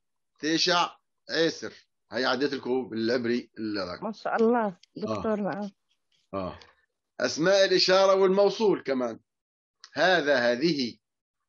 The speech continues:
Speaker 1: هؤلاء، وهكذا. بعدين، آه،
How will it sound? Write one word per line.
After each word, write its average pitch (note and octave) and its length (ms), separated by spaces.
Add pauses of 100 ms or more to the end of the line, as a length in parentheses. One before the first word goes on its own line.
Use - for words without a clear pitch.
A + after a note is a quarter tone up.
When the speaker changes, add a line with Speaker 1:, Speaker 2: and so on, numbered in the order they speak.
(440)
Speaker 1:
هؤلاء، C#3 640
وهكذا. C3 600 (1160)
بعدين، G3 640
آه، E3+ 340